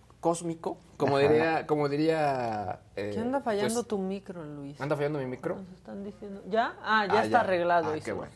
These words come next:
Speaker 1: qué
Speaker 3: Ah.
Speaker 1: bueno. Bueno, vamos ahora a las redes sociales, y es que hay varias notas al respecto. En primer lugar, Instagram, esto es buena noticia para nosotros, va a permitir ahora realizar en vivos vía computadora.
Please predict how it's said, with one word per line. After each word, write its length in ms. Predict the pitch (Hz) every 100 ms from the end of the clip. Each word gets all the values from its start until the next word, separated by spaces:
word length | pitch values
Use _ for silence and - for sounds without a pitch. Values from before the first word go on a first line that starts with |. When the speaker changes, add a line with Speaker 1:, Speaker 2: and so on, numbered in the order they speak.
| -
Speaker 1:
qué 60 | 117
Speaker 3:
Ah. 60 |
Speaker 1:
bueno. 260 | 113 113 98 - - -
Bueno, 220 | 170 170
vamos 260 | 196 240 233
ahora 220 | 240 247
a 20 |
las 160 | 208 180
redes 180 | 220 214
sociales, 460 | 170 190 190 214
y 60 | 202
es 100 | 202
que 160 | 220 -
hay 180 | 180 180
varias 340 | 196 208 185
notas 260 | 180 180 170
al 80 |
respecto. 460 | 113 - 143 - 180
En 120 | 165
primer 220 | 165 190 240
lugar, 380 | 214 202 202 -
Instagram, 680 | 226 247 240 202 190 185 175
esto 180 | 165 196
es 80 | 185
buena 160 | 190
noticia 460 | 190 147 - 196 -
para 160 | 139 110
nosotros, 580 | 104 147 - 92 - - - - -
va 240 | 127 143 202
a 120 | 208
permitir 580 | 226 214 175 - 156 165
ahora 300 | 139 139 147
realizar 500 | 156 123 107 127 131 -
en 240 | 131 123
vivos 480 | 135 151 123 139 117
vía 260 | 123 120 -
computadora. 840 | 113 - 120 - 120 127 123